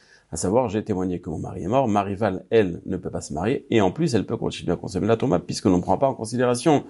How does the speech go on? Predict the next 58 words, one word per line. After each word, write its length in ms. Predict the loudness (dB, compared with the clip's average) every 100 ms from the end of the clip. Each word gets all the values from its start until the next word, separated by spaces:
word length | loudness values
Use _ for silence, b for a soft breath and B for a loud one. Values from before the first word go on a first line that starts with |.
| B B B
mon 160 | 2 4
témoignage, 520 | 4 4 4 4 4
il 80 | 2
ne 80 |
crée 240 | 2 2 4
même 200 | 4 2
pas 120 | 0
un 100 | 0
doute 220 | -4 -4
par 140 | -6 -6
rapport 420 | -4 -4 -4 -4
à 120 | -4
toi, 220 | 0 0 0
ma 120 | -2
rivale. 300 | -6 -10 -12 -20 _ -20 B B B B B 2
La 80 | 2
Mishnah 240 | 4 4
nous 140 | 4 2
enseigne 240 | 2 0
Kiddush 240 | 0 -2
Tachad 200 | 0 -2
Mechamesh 360 | -2 -2 -2 -2
Nashim 220 | -2 0
Velodia 280 | 2 4 4
Eze 160 | 4 0
Kiddush. 400 | -4 -8 -8 -10
Une 120 | -4
fa-, 120 | 0
un 100 | 2
homme 120 | 2
a 40 | 4
donné 220 | 4 4
des 80 | 2
Kiddushin 320 | 0 0 2
à 60 |
une 100 | 2
femme, 240 | 2 0 0
puis 160 | -6
c'est 140 | -14 -14
plus 100 | -8
laquelle. 300 | -6 -6 -10 -12 _ B B B B B B 2
Mais 100 | 4
quand 80 |
la 80 | 4
Chat 180 | 4 2
Omeret 240 | 2 0
Oti 200 | -2 -4
Kiddush, 280 | -2 -2 0 0
c'est 120 | 2 2
moi 140 | 2
qui 120 | 4
ai 20 |
marié. 320 | 4 4 0 -4 _ _ _ _
Et 60 | 4
lui 80 |
maintenant, 380 | 6 6 4 2
bah, 140 | -2 -4 -6
bon, 180 | -6 -6